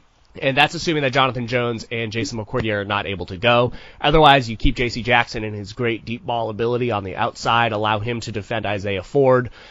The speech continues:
uh, and then you put J-, Jason McCourty in the slot. But that, that is worth monitoring on how he will fare. I just think that the Patriots match up well enough against these wide receivers, but we've played Ryan Fitzpatrick enough, Alec,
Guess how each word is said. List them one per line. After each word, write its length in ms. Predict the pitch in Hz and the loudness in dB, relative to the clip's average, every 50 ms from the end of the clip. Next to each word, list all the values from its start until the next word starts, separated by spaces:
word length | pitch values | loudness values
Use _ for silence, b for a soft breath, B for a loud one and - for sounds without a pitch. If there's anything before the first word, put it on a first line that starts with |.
| B B B | B B B
uh, 160 | 107 101 101 95 | -6 -6 -4 -6
and 100 | 110 104 | -6 -6
then 120 | 107 107 | -6 -6
you 80 | 104 104 | -6 -4
put 260 | - - 117 107 92 | -2 -2 -2 -2 -4
J-, 240 | - 120 110 107 104 107 | -4 -4 -4 -4 -4 -8
Jason 340 | - 120 107 95 - 104 95 | -8 -8 -8 -8 -8 -12 -12
McCourty 300 | - - 117 107 107 101 | -6 -4 -4 -4 -2 -4
in 60 | 92 | -6
the 80 | 90 85 | -6 -8
slot. 400 | - - - 95 87 80 65 - | -10 -6 -4 -2 -2 -2 -4 -6
But 140 | - 107 110 | -6 -2 0
that, 180 | 107 110 107 | 0 0 0
that 120 | 110 117 113 | 0 -4 -4
is 140 | 107 104 | -4 -4
worth 160 | - 110 98 - | -4 -6 -4 -4
monitoring 460 | 110 101 92 98 92 95 90 87 90 | -4 -4 -4 -4 -6 -6 -6 -8 -8
on 100 | 95 101 | -12 -14
how 400 | 101 - - - - 127 117 104 | -12 -6 0 2 2 2 2 0
he 240 | - - - 139 131 | -2 -2 -2 0 0
will 240 | 127 123 113 110 | 0 0 -2 -2
fare. 460 | - - - - 104 95 90 87 98 B B B B B B B B | -4 -6 -4 -2 -2 0 -2 -4 -6 B B B B B B B B
I 120 | - 160 | -2 0
just 100 | 165 160 | 2 2
think 120 | 151 170 151 | 2 2 0
that 200 | 143 123 - 139 | -2 -4 -4 -4
the 140 | 147 143 | -2 2
Patriots 480 | 131 - 175 180 - 175 160 143 - - | 2 4 4 2 2 0 -8 -8 -10 -10
match 280 | 131 123 131 135 - - | -6 -4 -2 4 4 4
up 140 | 110 - - - 107 | 4 2 -4 -16 -10
well 260 | 104 101 110 135 135 | -4 -2 -2 0 0
enough 420 | 127 110 101 98 98 117 160 170 - - _ _ _ _ _ _ _ _ _ - | -2 -4 -6 -4 -4 -6 -6 -6 -10 -20 _ _ _ _ _ _ _ _ _ -4
against 340 | 139 147 143 156 156 147 | -2 2 2 2 2 2
these 220 | - 160 151 151 143 | 2 0 0 2 2
wide 220 | 151 147 147 151 | 2 2 2 0
receivers, 440 | 147 - - 160 147 147 156 147 131 | -2 -4 -2 -2 0 0 0 -2 0
but 100 | - 120 | -2 -2
we've 220 | 120 139 185 185 | 0 0 0 0
played 260 | - - 254 247 233 214 | 2 2 4 4 4 4
Ryan 280 | 214 202 196 196 185 | 4 4 4 2 0
Fitzpatrick 600 | 165 - 180 151 - - 175 160 151 - 147 131 131 | 0 -2 -4 -2 2 2 4 4 4 2 -2 -4 -4
enough, 260 | 120 117 113 101 - | -2 -2 -2 -2 -2
Alec, 360 | 95 82 85 78 73 64 - | -4 -2 -2 -2 -2 -4 -2